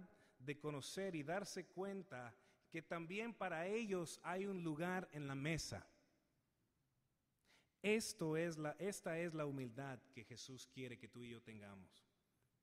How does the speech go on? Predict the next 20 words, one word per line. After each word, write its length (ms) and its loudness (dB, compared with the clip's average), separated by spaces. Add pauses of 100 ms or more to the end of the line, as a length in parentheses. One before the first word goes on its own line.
(460)
Ahora, 280 0 (240)
¿tú 160 -4
quieres 300 2
saber 360 2
si 200 -2
tú 260 -2
eres 240 -2
una 180 -2
persona 380 -2
humilde? 460 0 (640)
Aquí 180 -2
está 180 0
la 160 2
prueba. 280 -4 (1500)
Cuando 240 -4
tú 140 -6
caminas 380 -4
por 160 -8
la 100 0
vida, 340 -2